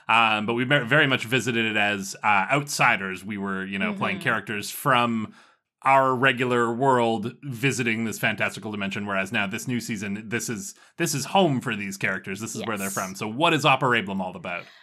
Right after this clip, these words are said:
Speaker 2: So, uh, the deal with Operablum is, uh, this entire livable area of this dimension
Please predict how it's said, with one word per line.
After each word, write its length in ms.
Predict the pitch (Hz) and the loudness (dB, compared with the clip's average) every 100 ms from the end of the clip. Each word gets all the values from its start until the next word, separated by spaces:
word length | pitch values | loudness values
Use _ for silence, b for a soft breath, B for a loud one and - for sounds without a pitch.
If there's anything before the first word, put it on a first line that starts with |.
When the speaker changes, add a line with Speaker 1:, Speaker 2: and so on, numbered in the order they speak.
| b | b
Speaker 2:
So, 480 | - - 320 233 202 - | -6 2 4 4 2 4
uh, 220 | 233 233 | 6 6
the 100 | 233 | 4
deal 260 | 247 277 311 | 2 4 4
with 140 | 339 | 6
Operablum 920 | 277 262 269 208 190 190 196 196 196 - | 4 4 2 4 2 4 2 2 -2 -2
is, 420 | 202 190 185 185 - | 0 2 0 -2 -2
uh, 300 | 202 196 190 - | 2 4 4 0
this 300 | 190 269 294 | 0 2 4
entire 1000 | 277 269 - 190 196 214 220 220 220 - _ - | 0 -2 2 4 6 6 6 4 2 -6 _ -10
livable 760 | 202 208 220 208 226 233 226 - | -6 6 6 6 6 8 8 6
area 560 | 202 196 208 208 208 - | 6 6 6 6 6 6
of 200 | 196 175 | 2 2
this 180 | 190 180 | -2 -2
dimension 580 | 190 175 175 - 202 | -4 -4 -6 -2 -2